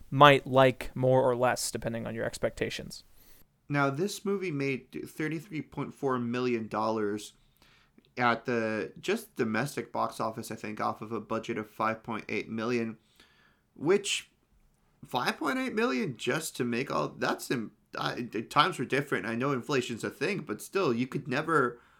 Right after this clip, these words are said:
Speaker 2: pull that off now.
Speaker 1: Yeah, and, I mean, one of the things that I love the most about the original is it's just its commitment to doing everything practically, where they could have cheaped out on the costumes, but they didn't, and they have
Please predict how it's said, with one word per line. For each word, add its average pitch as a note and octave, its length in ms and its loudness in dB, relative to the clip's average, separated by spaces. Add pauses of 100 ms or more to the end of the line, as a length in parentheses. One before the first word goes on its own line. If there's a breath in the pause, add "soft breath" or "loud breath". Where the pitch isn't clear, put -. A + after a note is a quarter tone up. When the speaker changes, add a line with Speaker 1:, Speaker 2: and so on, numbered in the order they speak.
(580 soft breath)
Speaker 2:
pull D3+ 160 2
that A2 140 2
off G#3+ 300 4
now. - 340 -6 (380 soft breath)
Speaker 1:
Yeah, F#3 220 12
and, C3 160 4
I C#3+ 40 6
mean, D3+ 240 8
one E3+ 160 6
of - 40 10
the D3+ 60 10
things D3 240 4
that C#3 100 8
I B2+ 260 10 (260)
love D#3 260 10
the D3 80 4
most F#3 280 4
about C3+ 200 8
the B2+ 100 -2
original C3 460 2
is C3 280 2
it's D3 180 4
just - 280 2
its - 260 4 (100)
commitment D3+ 460 0
to - 120 2
doing C3 300 2
everything D#3+ 420 2
practically, - 640 -4 (340 loud breath)
where D3 120 12
they D#3+ 120 12
could G3 180 6
have G3+ 120 8
cheaped F3+ 300 2
out A3 280 8
on C#3 120 6
the C3 80 6
costumes, B2 580 0
but C#3+ 160 2
they F#3 100 8
didn't, D#3 400 6
and B2+ 180 2
they C3 220 8
have C#3 200 4